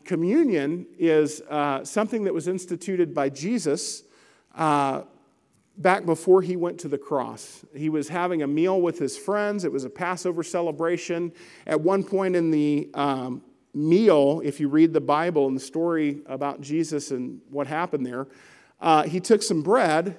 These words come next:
and he broke it and he gave all of his friends a piece and he said, "Take this. This is my body that's gonna be broken for you. I want you to take this in remembrance of me." And then he took the cup of wine and he gave them all a drink.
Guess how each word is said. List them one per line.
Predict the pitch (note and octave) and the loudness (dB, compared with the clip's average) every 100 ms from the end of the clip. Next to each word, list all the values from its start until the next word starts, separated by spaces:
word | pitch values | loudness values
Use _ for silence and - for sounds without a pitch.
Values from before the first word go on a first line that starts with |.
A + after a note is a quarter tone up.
| - - | -16 -10
and | C#3+ D#3 | -6 -2
he | D3+ | -2
broke | D3+ A3 A3 | 0 -2 0
it | E3+ | -2
and | D#3 | -2
he | D#3 | 2
gave | E3 D#3+ | 4 4
all | E3 | 4
of | F#3+ | 2
his | F3+ E3 - | 0 0 -4
friends | - F3 F3+ D#3 | -2 0 0 -4
a | |
piece | D3+ F3+ F#3+ F3 | -6 -6 -4 -4
and | D#3+ | -4
he | D3 | -4
said, | D#3+ C#3+ | -2 -2
"Take | C#3+ F#3+ F#3 | 0 -4 -2
this. | D3 C3+ C#3+ | -4 -4 -6
This | D3 | -8
is | D3 C#3+ | -8 -6
my | C#3 | -6
body | C3 D#3+ F#3 D#3+ | -4 -4 -4 -4
that's | C3+ C3+ | -6 -6
gonna | - C#3+ | -8 -8
be | C3+ | -8
broken | B2+ D3+ D#3+ D3+ | -6 -4 -4 -6
for | C3+ B2 | -8 -8
you. | B2 C3 | -8 -8
I | |
want | C#3 | -8
you | D3 | -10
to | C#3 | -8
take | D3 C#3+ | -8 -8
this | D3 - | -10 -10
in | C3 | -10
remembrance | C3 D3 C#3+ C#3+ | -8 -6 -8 -8
of | B2 | -12
me." | B2 B2 - - - - - | -12 -14 -16 -20 -20 -20 -2
And | F#3 | 0
then | B3+ | 0
he | A#3+ | 0
took | A3+ A3 | 0 0
the | F3 | -4
cup | - F3+ | 0 0
of | G3 F#3 | 0 -4
wine | E3 D3+ D#3 | -2 -2 0
and | D#3 | 0
he | |
gave | D#3 D#3 | 0 0
them | D#3 | 0
all | D3+ | -2
a | D#3+ | -2
drink. | D3 C#3+ - - | -2 -4 -6 -14